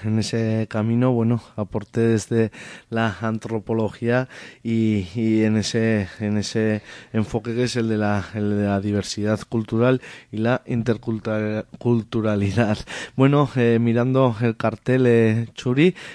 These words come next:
eh, y hablando de conocimiento y de conocer, he visto que lo tituláis con Sarsan.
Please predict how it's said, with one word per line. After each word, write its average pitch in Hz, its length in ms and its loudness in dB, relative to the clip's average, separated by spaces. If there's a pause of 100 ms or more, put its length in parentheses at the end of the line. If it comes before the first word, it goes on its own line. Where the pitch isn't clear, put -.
(120)
eh, 107 460 2
y 110 60 2
hablando 120 480 4
de 113 80 6
conocimiento 123 1160 2
y 120 40 4
de 117 140 4
conocer, 113 540 0
he 120 100 2
visto 120 300 0
que 135 80 2
lo 113 120 2
tituláis 117 500 0
con 110 280 0
Sarsan. 120 640 0